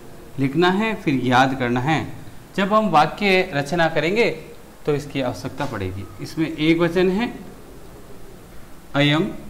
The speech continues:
थोड़ा नीचे लिखता हूँ, अयम, प्रथमा व्यक्ति का द्विवचन है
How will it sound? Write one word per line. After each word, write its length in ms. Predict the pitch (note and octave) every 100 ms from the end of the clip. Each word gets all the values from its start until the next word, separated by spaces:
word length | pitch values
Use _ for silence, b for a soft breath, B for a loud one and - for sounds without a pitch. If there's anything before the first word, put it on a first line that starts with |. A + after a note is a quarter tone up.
| - - - - - -
थोड़ा 120 | C3+ C3
नीचे 220 | C3+ C#3+
लिखता 240 | B2 D3
हूँ, 240 | E3+ C#4 - - - - - - - - F4+ - - - - - - - - - - -
अयम, 400 | C3+ C3+ C3+ F3 - - - - - - - - - - - - - - - -
प्रथमा 300 | D#3+ D3+ D3+
व्यक्ति 240 | C#3+ C3+ C#3
का 60 | C#3
द्विवचन 420 | D3 D3+ D3 C#3
है 180 | D3